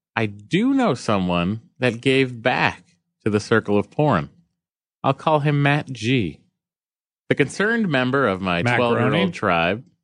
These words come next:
Speaker 1: hopefully, and four older brothers that had an extensive porn collection. Wee, Hustler, Gent, et cetera. Matt G would take a few at a time and deposit them in a,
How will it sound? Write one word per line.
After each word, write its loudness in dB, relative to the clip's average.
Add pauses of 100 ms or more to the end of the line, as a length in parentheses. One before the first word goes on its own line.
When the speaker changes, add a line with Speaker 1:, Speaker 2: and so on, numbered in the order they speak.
(120)
Speaker 1:
hopefully, -2 (420)
and 0
four 0
older 0
brothers 0 (480)
that -4
had 0
an 0
extensive -4
porn 0
collection. -6 (240)
Wee, 2
Hustler, 0
Gent, 0
et -6
cetera. 0 (400)
Matt 0
G 0
would -2
take -2 (560)
a -2
few 0
at 0
a 0
time 0
and 2
deposit 0
them 0
in 0
a, 2